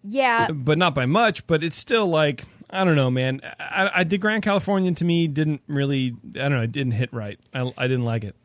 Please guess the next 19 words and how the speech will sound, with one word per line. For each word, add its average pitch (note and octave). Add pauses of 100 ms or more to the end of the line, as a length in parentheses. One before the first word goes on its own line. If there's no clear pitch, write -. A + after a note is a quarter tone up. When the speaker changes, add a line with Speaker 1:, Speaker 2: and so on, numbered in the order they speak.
(120)
Speaker 1:
We D#4+
didn't A#4+
really D4
make B3+
use G#3
of F3+
it. - (460)
Like, A3
we B3
didn't, C#4+ (400)
I A#3+
think D4+
we F#4
Speaker 2:
Mm. -
Speaker 1:
went D4+
into D4
the C4
pool A3
once. F3